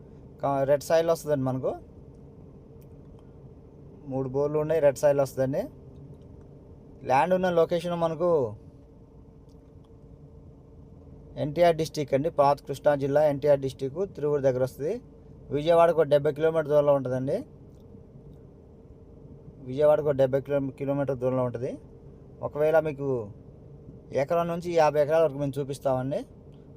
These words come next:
కొనదలుచుకున్న, అమ్మ-, అమ్మదలుచుకున్న మమ్మల్ని కాంటాక్ట్ చేయొచ్చు. మా నెంబరు నైన్ త్రీ నైన్ జీరో నైన్ డబల్ ఫైవ్ నైన్ జీరో నైన్ అండి. మీరు ఎనీ టైమ్ కాల్ చేయొచ్చు. నాలుగు మూలలు సమానంగానే ఉంటుందండి బిట్టు.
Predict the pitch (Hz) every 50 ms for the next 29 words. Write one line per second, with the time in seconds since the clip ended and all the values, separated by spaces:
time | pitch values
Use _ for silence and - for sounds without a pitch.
0 | - - 135 147 156 165 165 156 - - 170 160 156 151 151 151 147 147 147 143
1 | 135 143 151 151 147 135 - 143 147 151 147 147 139 139 143 139 127 - 131 127
2 | 143 147 135 127 139 135 135 127 - - 196 359 359 - - - - - - -
3 | - - - - - - - 123 131 143 147 147 160 170 170 170 165 151 151 147
4 | 151 165 165 135 165 170 170 170 160 151 147 151 156 160 143 147 156 156 156 151
5 | 151 151 151 - - 127 135 135 147 151 143 - 156 151 151 156 147 139 139 139
6 | 139 143 139 143 143 143 135 135 135 135 131 131 143 185 254 605 - - - -
7 | - - - - - - - 131 135 139 143 151 160 151 165 156 143 135 139 139
8 | 143 131 139 143 143 135 - - 165 220 277 - - - - - - - - -
9 | - - - - - - - - - - - - - - - - - - - -
10 | - - - - - - - - 147 143 139 135 - - - - - - - -
11 | - - - - - - - - - - - - - - - - - - - -
12 | - - - 127 127 135 143 151 151 160 160 156 147 - 143 143 156 156 160 165
13 | 165 165 156 151 139 143 143 143 135 131 127 165 202 294